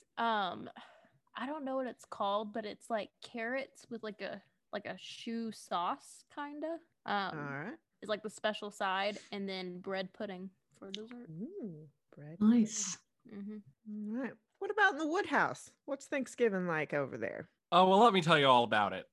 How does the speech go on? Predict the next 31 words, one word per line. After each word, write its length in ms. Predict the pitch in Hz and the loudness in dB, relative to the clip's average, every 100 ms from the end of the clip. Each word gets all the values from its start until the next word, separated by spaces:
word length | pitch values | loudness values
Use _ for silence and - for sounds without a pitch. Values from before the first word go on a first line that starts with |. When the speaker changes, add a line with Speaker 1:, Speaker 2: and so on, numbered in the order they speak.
| _ - - - | _ -20 -20 -16
Speaker 4:
So, 420 | - 165 147 139 135 | 0 4 6 4 2
um, 360 | 139 139 151 - | -2 -4 -6 -8
<laughs> 1700 | - _ _ _ - 539 - - - _ _ - 151 - - - - | -20 _ _ _ -8 -8 -8 -20 -20 _ _ -8 -8 -8 -12 -2 8
it's 220 | 208 208 | 10 12
a 100 | 208 | 10
big 420 | 156 156 151 120 | 12 12 10 10
day. 220 | 143 127 | 6 6
That's 280 | 123 147 156 | 8 6 4
the 100 | 175 | 0
day 280 | 151 147 139 | 4 6 6
they 180 | 131 131 | 6 4
bring 280 | 117 131 127 | 4 4 4
out 180 | 120 | 4
the 80 | 127 | 0
big 260 | 113 123 110 | 2 0 4
dining 360 | 120 117 117 | 4 4 2
room 240 | 113 113 113 | -2 -4 -2
table 320 | 123 113 110 | 0 0 0
extenders 800 | 110 - 117 107 107 107 107 - _ - | -2 0 0 2 2 0 -2 -10 _ -8
because 360 | 123 135 123 - - | -4 0 -2 0 6
all 240 | 175 185 | 8 8
the 80 | 165 | 4
family's 540 | 143 131 127 123 123 | 0 2 0 -2 -4
coming 300 | - 120 110 | -2 -2 0
over. 360 | 104 104 104 - _ _ - _ - | -2 -2 -2 -4 _ _ -20 _ 2
Uh, 260 | 110 113 117 | 6 6 4
we 140 | 127 | 4
got, 340 | 123 120 120 - _ _ _ _ - | 6 8 8 2 _ _ _ _ 2
uh, 240 | 120 123 120 _ _ _ _ | 4 4 2 _ _ _ _
Grandma 360 | 143 147 139 135 | 6 8 8 6
Lulu 520 | 139 147 147 143 143 | 6 2 4 4 4